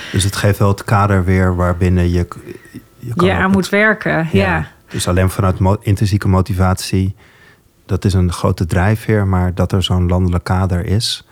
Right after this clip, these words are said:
Speaker 2: Ja.
Speaker 1: helpt ook om die beweging naar voren te maken.
Speaker 2: Ja, en ook om het goed te organiseren in je museum.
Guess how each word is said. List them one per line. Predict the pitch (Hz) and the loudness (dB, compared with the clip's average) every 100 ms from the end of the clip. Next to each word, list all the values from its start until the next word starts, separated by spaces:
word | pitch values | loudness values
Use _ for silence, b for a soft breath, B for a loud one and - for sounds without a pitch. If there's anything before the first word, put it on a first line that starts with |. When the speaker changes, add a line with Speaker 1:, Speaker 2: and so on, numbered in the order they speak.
| b | b
Speaker 2:
Ja. | 196 | 0
Speaker 1:
helpt | 190 - - | 0 -2 -2
ook | 98 101 - - | 0 0 -2 -10
om | - 90 90 | -4 -2 0
die | 87 | 0
beweging | 87 87 85 - 90 | 2 2 0 0 -2
naar | 82 | -2
voren | - 82 80 | -2 -4 -4
te | - | -6
maken. | 80 78 - - - | -6 -6 -8 -12 -12
Speaker 2:
Ja, | - 202 202 | -4 0 0
en | 202 | 2
ook | 214 226 | 0 0
om | |
het | 208 - | -2 0
goed | 220 | -4
te | - | -2
organiseren | 170 202 185 - 196 226 | -2 0 0 2 2 2
in | 185 | 0
je | 180 | 0
museum. | 175 - 185 202 160 160 165 | -2 -2 0 0 0 -2 -4